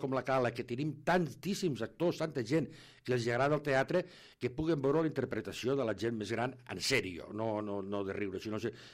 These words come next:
és una altra faceta, que és la mateixa gent que un, amb una obra fa riure i amb aquesta altra fa sèrie, vull dir, i, i veure les relacions que hi ha, no? Que això és una de les coses potser més important que tenim dins el, dins el grup de teatre,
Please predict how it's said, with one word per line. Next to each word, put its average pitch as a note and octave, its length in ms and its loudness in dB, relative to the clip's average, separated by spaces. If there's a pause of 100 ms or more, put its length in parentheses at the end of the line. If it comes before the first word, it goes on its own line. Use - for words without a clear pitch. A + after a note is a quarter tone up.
(120)
és C3 160 0
una D3 80 4
altra C#3 180 0
faceta, E3 460 2
que F#3 80 0
és C3+ 80 0
la A#2 80 2
mateixa C#3 320 0
gent C#3 240 2
que A#2+ 100 2
un, A2+ 160 0
amb A2+ 240 -2
una C#3 160 2
obra A#2 220 2 (420)
fa A#2 140 -2
riure D#3+ 360 4
i D3 120 -2
amb A2+ 100 -2
aquesta A#2 160 -2
altra D3+ 220 -2
fa - 40 -2
sèrie, C#3 280 -2
vull A2+ 100 -4
dir, A2+ 80 -4 (140)
i, - 20 -8 (480)
i A2+ 80 0
veure C#3+ 220 4
les D3 100 4
relacions C3 640 0
que G#2 140 -4
hi - 20 -2
ha, D#2 160 -2
no? C3+ 160 -6
Que C#3 140 0
això G#2+ 160 -4
és G#2 180 -8
una C3 80 -2
de C#3 80 0
les B2 140 -4
coses C#3 260 0 (440)
potser B2 240 0
més C3 160 -2
important A#2+ 480 -4
que C#3+ 80 -6
tenim A#2+ 300 -6
dins B2 160 -2
el, A2 100 -2
dins G#2 220 -4
el G2 80 -2
grup F#2 160 -6
de F#2+ 100 -4
teatre, A2+ 380 -4